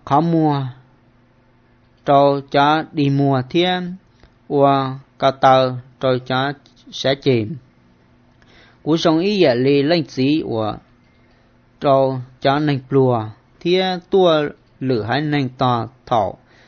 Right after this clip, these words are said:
là trâu cái sòn nhẹ. Cú chúa cho nành ru trí lú hư chỉ. Thế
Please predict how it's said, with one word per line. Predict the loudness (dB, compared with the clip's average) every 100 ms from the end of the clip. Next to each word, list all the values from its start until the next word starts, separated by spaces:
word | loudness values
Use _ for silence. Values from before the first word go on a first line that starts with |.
| _ -2
là | -2
trâu | 0 -2
cái | 0 -4
sòn | -4 -4 -4
nhẹ. | -6 -8 -10 -20 _ _ _ _ _ _ -8
Cú | -8 -6 -4
chúa | 2 2 2
cho | -2
nành | 0 0 -2 -6 -12 _ _ -4 0
ru | 0 -2
trí | -4 -2 -2 -6 -6
lú | -2
hư | -2 -2
chỉ. | -4 -4 -4 -12 _ _ _ _ -6
Thế | -4